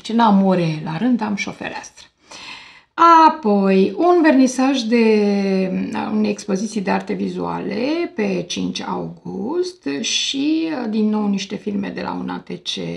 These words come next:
Uh, iar seara, proiecție Carbon, uh,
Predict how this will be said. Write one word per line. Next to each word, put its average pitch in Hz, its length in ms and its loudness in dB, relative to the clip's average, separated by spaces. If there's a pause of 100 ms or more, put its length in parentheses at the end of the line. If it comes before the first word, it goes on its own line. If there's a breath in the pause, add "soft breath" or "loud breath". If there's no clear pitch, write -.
(1200 loud breath)
Uh, 247 760 2
iar 294 160 4
seara, 339 440 2
proiecție 349 640 -2
Carbon, 233 1300 0 (280)
uh, 214 840 -6